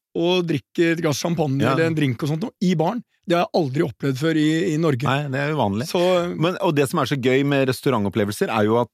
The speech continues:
Speaker 2: det, det, eller det å drive restaurant må jo være så gøy, fordi du kan gi så mye glede og en så god opplevelse til mange mennesker hver eneste dag. Og så hvis du nailer konseptet, så kan du også tjene ganske godt på det.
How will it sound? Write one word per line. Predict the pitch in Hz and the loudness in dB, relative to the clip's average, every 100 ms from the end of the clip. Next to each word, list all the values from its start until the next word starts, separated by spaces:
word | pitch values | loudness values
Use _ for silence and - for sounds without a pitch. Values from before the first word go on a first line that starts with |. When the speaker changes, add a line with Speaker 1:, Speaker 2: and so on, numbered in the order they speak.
| - | -8
Speaker 2:
det, | 113 127 123 113 | -2 0 0 -2
det, | 104 | 0
eller | 120 135 | 2 2
det | 113 | 2
å | 120 | 2
drive | 127 139 87 | 0 0 0
restaurant | 87 - 156 214 | -2 0 0 2
må | 127 113 | 2 2
jo | |
være | 117 92 | 2 0
så | 95 - 113 98 | -4 -6 -2 0
gøy, | 101 170 175 | 2 0 -2
fordi | 120 107 | -4 -2
du | 107 | -2
kan | 123 117 | 0 0
gi | 101 92 90 95 117 | -2 -4 -2 -2 -2
så | - - 101 | -4 -2 0
mye | 104 92 90 | 0 0 -2
glede | 92 98 73 69 117 180 | 0 -2 -2 -2 -2 -2
og | 113 | -2
en | 107 | -2
så | 107 107 104 92 | 0 -2 -2 -6
god | 95 95 - | -4 -2 -4
opplevelse | - 85 71 73 - 131 | -4 -4 -4 -10 -4 -4
til | - 98 95 95 95 104 - | 0 -2 0 -2 -6 -10 -8
mange | 120 110 85 | -2 0 0
mennesker | 87 - - 180 | -2 -4 -4 -4
hver | 127 104 117 - | 0 0 -2 -2
eneste | 107 87 80 - 87 | -4 -4 -8 -10 -2
dag. | 107 208 - _ _ _ _ _ - | 0 0 -6 _ _ _ _ _ 0
Og | 147 | 0
så | - 135 | 0 -6
hvis | 123 | -4
du | - 147 _ - | -6 -8 _ -6
nailer | 147 139 95 85 | 0 0 0 -2
konseptet, | 101 110 90 - | -4 -4 -6 -8
så | 147 | -8
kan | - | -6
du | 170 - | -8 -10
også | - - 117 | -10 -10 -6
tjene | 117 90 | -4 -2
ganske | 85 - | -6 -6
godt | 92 - | -10 -10
på | 73 | -10
det. | 85 | -10